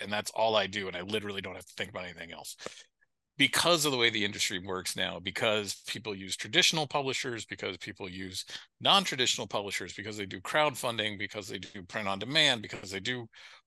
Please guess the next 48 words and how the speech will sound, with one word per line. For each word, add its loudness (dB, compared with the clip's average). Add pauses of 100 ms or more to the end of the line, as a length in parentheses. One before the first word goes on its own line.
all 6
of 4
these 0
different 2 (380)
sorts 6
of 2
aspects. 0
Even 2
if 4
you -6
are 4
hired -2
by 2
somebody 2
else, 2
you -8
still 0
have 0
to -4
have -4 (380)
some -2
sort 2
of 2
understanding 4
of -4
how 2
they -2
work, 2 (640)
even 8
if -2
it's 2
just 2
because 0
you 2
need 0
to -4
go, -2 (340)
need 4
to 4
know 0
where 0
to -2
go -4
to -8
look -6
for -8
more -10
work. -18